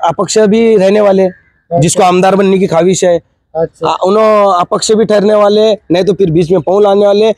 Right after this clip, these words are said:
Speaker 1: नहीं तो इन्हों इनका काम करो कर को बोल को हर एक candidate नहीं देने वाले।
Speaker 2: <laughs>
Speaker 1: कहाँ अशी भी तुम्हारा आमदार बनने की देने वाले नहीं नो।
Speaker 2: अच्छा।
Speaker 1: पर इस बार अपने को तय करना है, नौजवान को और शहर मध्य की आवाम को, अ,
Speaker 2: अच्छा।
Speaker 1: गौरव फिक्र करना है।
Speaker 2: आप कह रहे हैं कि कहीं से भी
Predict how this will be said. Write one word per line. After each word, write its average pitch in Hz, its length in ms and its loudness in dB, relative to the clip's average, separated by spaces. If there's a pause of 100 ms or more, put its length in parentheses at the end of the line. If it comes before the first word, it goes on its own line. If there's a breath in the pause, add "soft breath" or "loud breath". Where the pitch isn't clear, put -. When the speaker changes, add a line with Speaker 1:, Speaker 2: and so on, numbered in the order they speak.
(260 soft breath)
Speaker 1:
नहीं 170 120 0
तो 165 100 -2
इन्हों 196 280 2
इनका 190 400 0
काम 185 240 -2
करो 190 220 0
कर 196 140 -2
को 208 100 0
बोल 208 200 0
को 220 120 -2
हर 226 140 0
एक 214 60 -6
candidate 226 420 0
नहीं 254 220 2
देने 208 200 2
वाले। 180 160 0
Speaker 2:
<laughs> - 480 -14
Speaker 1:
कहाँ 262 440 2
अशी 247 260 0
भी 294 140 0
तुम्हारा 233 380 0
आमदार 214 320 2
बनने 202 220 0
की 240 260 0
देने 202 300 0
वाले 247 180 2
नहीं 269 180 2
नो। 233 160 -2 (260)
Speaker 2:
अच्छा। 170 240 -6
Speaker 1:
पर 277 120 2
इस 233 120 2
बार 262 160 2
अपने 226 220 0
को 240 60 2
तय 208 180 0
करना 185 260 0
है, 143 120 0
नौजवान 190 480 0
को 226 200 0
और 208 460 2
शहर 185 200 0
मध्य 170 260 0
की 160 100 -2
आवाम 160 340 0
को, 202 180 -2
अ, 220 80 -4
Speaker 2:
अच्छा। - 680 -2
Speaker 1:
गौरव 185 200 2
फिक्र 165 260 -2
करना 127 260 -2
है। 101 100 -12 (480)
Speaker 2:
आप 214 240 -2 (160)
कह 226 160 0
रहे 240 180 2
हैं 247 120 0
कि 277 280 0
कहीं 202 540 -2
से 254 200 0
भी 277 300 0